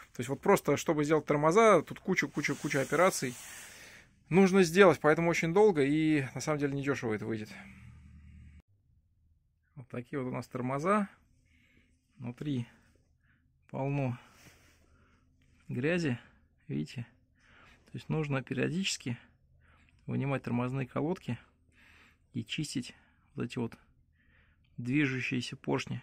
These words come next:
чтобы там грязи было как можно меньше. Сейчас я вот этим и займусь. Тормозные колодки отмыты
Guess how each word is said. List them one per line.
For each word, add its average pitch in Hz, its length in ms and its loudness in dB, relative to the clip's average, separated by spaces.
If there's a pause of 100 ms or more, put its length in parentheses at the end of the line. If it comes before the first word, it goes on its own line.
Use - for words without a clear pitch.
(140)
чтобы 120 300 -12
там 120 180 -6
грязи 135 240 -2
было 131 160 -4
как 120 160 -8
можно 123 220 -6
меньше. 123 420 -2 (840)
Сейчас - 260 -18
я 135 40 -6
вот 120 120 -8
этим 127 220 -6
и - 20 -6
займусь. 113 380 -4 (2500)
Тормозные 135 680 -4 (460)
колодки - 500 -4
отмыты 147 540 -4